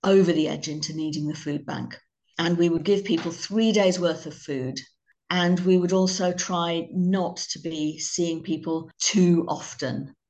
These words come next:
That just had to go out the window, the not seeing people too often, because people are coming back again and again. And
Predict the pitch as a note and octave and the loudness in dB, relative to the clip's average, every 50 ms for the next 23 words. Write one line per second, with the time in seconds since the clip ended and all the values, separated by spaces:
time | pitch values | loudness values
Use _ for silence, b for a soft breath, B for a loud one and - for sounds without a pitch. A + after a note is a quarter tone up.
0 | _ - A3 A3 A3+ A#3 A3+ - - - F#3 - A3 G#3+ G#3 - - G3+ F#3 - | _ 0 0 2 2 2 0 -2 -4 -6 -4 -2 0 -2 -2 -2 -6 -8 -8 -8
1 | - - G3 F3+ F3 F3 E3+ E3+ - - - F3 F3+ F#3 F#3+ G3 F#3+ F#3+ D3 D3+ | -8 -4 -2 -2 -2 -2 -4 -6 -8 -6 -6 -4 -2 0 0 2 0 0 -2 -4
2 | D3+ D3 D3+ D3+ D3+ - _ _ - D#3+ D#3+ D#3+ - - E3 - F#3 E3 D#3 D#3+ | -6 -8 -10 -10 -14 -16 _ _ -8 -6 -6 -4 -6 -6 -6 -4 -4 -4 -4 -4
3 | F3+ F3+ D#3 D3+ - F3+ F3 - - E3 D3+ D3+ - - - - - D#3 - - | -4 -4 -6 -6 -6 -8 -10 -8 -6 -6 -6 -6 -6 -8 -12 -16 -14 -12 -10 -10
4 | - - - - F3 E3+ - F#3+ F3 F3 F3 - F#3 F#3 F#3 F#3 F3 F3 F3 F3 | -12 -10 -4 -4 -4 -2 -2 -2 -4 -4 -2 0 -2 0 0 0 -2 -2 -2 -2
5 | - - F3+ F3 F3 F3 F3 F#3 G3 - - - - - - - F3 E3+ E3+ F3 | -2 -2 0 0 0 0 0 -2 -4 -6 -8 -8 -8 -8 -6 -4 -4 -4 -2 -2
6 | E3+ E3+ - E3 D#3+ D#3+ D#3+ F#3 F3+ F3 E3+ D#3+ D#3 D3+ E3+ - - _ _ - | -4 -4 -6 -6 -8 -8 -6 -4 -4 -4 -2 -4 -4 -6 -8 -10 -16 _ _ -2
7 | F#3+ F#3+ F#3 F#3 F#3 F#3 F#3 F#3 F#3 - | 0 2 4 6 6 6 6 6 4 2